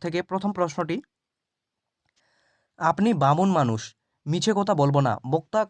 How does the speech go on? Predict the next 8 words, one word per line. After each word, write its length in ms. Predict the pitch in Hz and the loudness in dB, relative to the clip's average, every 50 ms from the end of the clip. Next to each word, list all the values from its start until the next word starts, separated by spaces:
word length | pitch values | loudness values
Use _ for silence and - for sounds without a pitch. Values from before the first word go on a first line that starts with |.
| _ _ _ - | _ _ _ -4
কোন 180 | 190 208 220 226 220 | -2 0 0 0 -2
সত্য 300 | - - 196 190 - 208 196 | -4 -6 -8 -8 -6 -8 -8
কথাটি 360 | - 180 156 175 165 - 202 233 190 147 135 | -6 -6 -6 -6 -6 -6 -6 -8 -6 -4 -2
বলেছিলেন? 440 | 139 143 147 143 - 131 117 110 107 107 - _ _ _ - 180 | 0 0 0 0 -2 -4 -4 -4 -4 -6 -10 _ _ _ -12 -8
উত্তর 160 | 180 226 220 214 | -4 -2 -2 0
হবে, 120 | 190 185 - - _ _ _ _ _ _ - | 0 0 -2 -4 _ _ _ _ _ _ -2
বক্তা 280 | 147 185 196 - 233 | -2 -2 -2 -2 -6
কালীনাথ 460 | 208 - 170 175 202 208 170 151 185 | -4 0 2 2 2 2 2 0 0